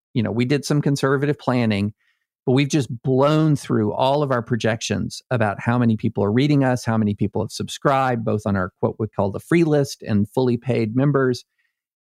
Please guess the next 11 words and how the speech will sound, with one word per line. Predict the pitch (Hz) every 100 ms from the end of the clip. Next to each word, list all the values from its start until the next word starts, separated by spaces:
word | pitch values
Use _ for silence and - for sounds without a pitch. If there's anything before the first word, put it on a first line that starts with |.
| -
But | 160
we're | 151 147
also | 151 196 - 127 117 113
blown | 113 123 135
away | 139 127 120
by | 110
the | 107 110 - -
community | 117 117 143 143 127 117
of | 107
Dispatch | 110 107 101 95 -
members | 104 101 95 92 -